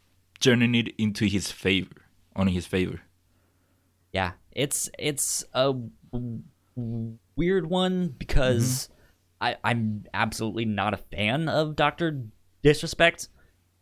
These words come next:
Speaker 2: but it's, yeah,
Speaker 1: Yeah,
Speaker 2: it's
Speaker 1: I, I never
Speaker 2: strange
Speaker 1: watched
Speaker 2: to
Speaker 1: him,
Speaker 2: me
Speaker 1: so.
Speaker 2: that, that there's just no information. And
Speaker 1: Yeah,
Speaker 2: Twitch
Speaker 1: I
Speaker 2: is
Speaker 1: mean
Speaker 2: not speaking. Doctor Disrespect is not being like, "Well, maybe it was this one thing, but I don't know.
Speaker 1: Yeah.
Speaker 2: That was, like,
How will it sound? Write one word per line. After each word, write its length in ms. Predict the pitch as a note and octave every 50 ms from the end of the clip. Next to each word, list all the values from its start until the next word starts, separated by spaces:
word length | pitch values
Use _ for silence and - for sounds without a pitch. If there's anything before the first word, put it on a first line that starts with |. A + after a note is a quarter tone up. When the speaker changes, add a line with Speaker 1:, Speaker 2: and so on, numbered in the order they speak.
| _ _ _ _ _ _ _ _ -
Speaker 2:
but 200 | - - B2+ -
it's, 180 | B2+ - -
yeah, 240 | - C3 A#2 B2+ B2+
Speaker 1:
Yeah, 60 | B2
Speaker 2:
it's 200 | A#2+ - - - -
Speaker 1:
I, 100 | F#2 -
I 140 | A#2 A#2 G#2
never 200 | G#2 - F#2+ F#2+
Speaker 2:
strange 80 | F#2 F#2+
Speaker 1:
watched 180 | F#2+ - - -
Speaker 2:
to 80 | -
Speaker 1:
him, 80 | B2+ A#2
Speaker 2:
me 240 | A2+ A2 A2 A2 G2+
Speaker 1:
so. 40 | F#2
Speaker 2:
that, 340 | G2 F#2 F#2+ F#2+ F2+ - - - - - -
that 380 | G2 F#2 F2+ F2+ F2 - - - - - - -
there's 180 | G#2+ G2+ G2
just 220 | G2+ G2+ F2+ - G2
no 600 | F#2 F2+ F2+ F2+ F#2 F2+ F#2 F2+ F2+ F2+ F#2+ F#2+
information. 760 | F#2+ F#2 F2+ E2+ - F#2+ F2 F2 A2+ B2+ - - - - - _ _ _ _ _ _ _ -
And 180 | F2+ F2 F2+ G2+
Speaker 1:
Yeah, 280 | G2+ G#2 B2 C3+ C#3+ C#3+
Speaker 2:
Twitch 160 | - - G#3
Speaker 1:
I 40 | A3+
Speaker 2:
is 100 | B2 C#3
Speaker 1:
mean 80 | C#3+ C3+
Speaker 2:
not 80 | - -
speaking. 440 | - - D3 C#3 D3 D3 D3 C#3+ C3 - -
Doctor 320 | - F#2+ G2+ - - G2
Disrespect 640 | F2 E2+ - A2 A2+ - C#3 - - - C3 B2+ - A2+
is 120 | F#2+ F2+
not 220 | G#2 G2+ G2 -
being 140 | A2+ G#2+ G2+
like, 220 | G2+ G2 F#2+ - G2
"Well, 140 | G#2 G2+
maybe 420 | F#2+ F#2 F2+ F#2+ D#3 A#3 C#4 C4+ -
it 60 | F#2+
was 180 | F#2 F#2+ F2+ F2+
this 160 | F#2+ F2 -
one 220 | F#2 G#2+ E3+ G3+ -
thing, 340 | - F#2 E2 E2+ G#2+ A2+ G2
but 100 | F#2+ F2+
I 120 | G2+ A2 D#3+
don't 140 | E3 F#2+
know. 160 | E2+ E2+ G2 G#2+
Speaker 1:
Yeah. 60 | F2+
Speaker 2:
That 180 | F#2+ G2+ A#2 A#2+
was, 140 | C3 F#2+ F2+
like, 280 | F#2 G2 G#2+ - -